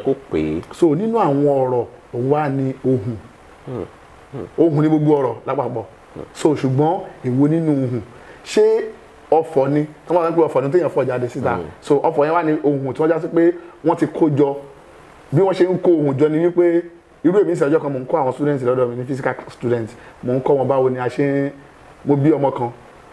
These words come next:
Speaker 2: Àwọn tí wọ́n jẹ́ spirit of water wá sọ wípé nínú ẹ̀yà wọn ni ọmọ tí mo bí yìí o.
Speaker 1: Wọ́n sọ fún yín
Speaker 2: Wọ́n
Speaker 1: bẹ́ẹ̀?
Speaker 2: sọ bẹ́ẹ̀, bẹ́ẹ̀ ni.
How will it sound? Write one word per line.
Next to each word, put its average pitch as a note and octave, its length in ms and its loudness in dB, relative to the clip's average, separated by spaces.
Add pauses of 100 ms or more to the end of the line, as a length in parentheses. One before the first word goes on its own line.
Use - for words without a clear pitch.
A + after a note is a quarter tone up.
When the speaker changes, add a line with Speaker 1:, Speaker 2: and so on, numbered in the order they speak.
(280)
Speaker 2:
Àwọn C3+ 240 0
tí E3 100 -6
wọ́n E3 120 4
jẹ́ D#3+ 120 4
spirit E3 260 0
of C3 180 2
water B2 260 -2
wá C#3 100 0
sọ C3+ 120 -6
wípé D3 360 2
nínú E3 220 2
ẹ̀yà C3+ 340 0 (100)
wọn C3 180 -4
ni C3 280 -4 (460)
ọmọ B2+ 200 2
tí C#3 120 -2
mo B2+ 120 2
bí A#2+ 180 0
yìí A#2+ 300 -2
o. A2+ 120 2 (480)
Speaker 1:
Wọ́n A#2 100 2
sọ G#2+ 160 0
fún A#2 160 -2
yín A2 80 2
Speaker 2:
Wọ́n A2 60 4
Speaker 1:
bẹ́ẹ̀? G#2 80 0
Speaker 2:
sọ B2+ 80 -2
bẹ́ẹ̀, C3+ 180 2 (240)
bẹ́ẹ̀ B2 160 0
ni. G#2+ 120 -10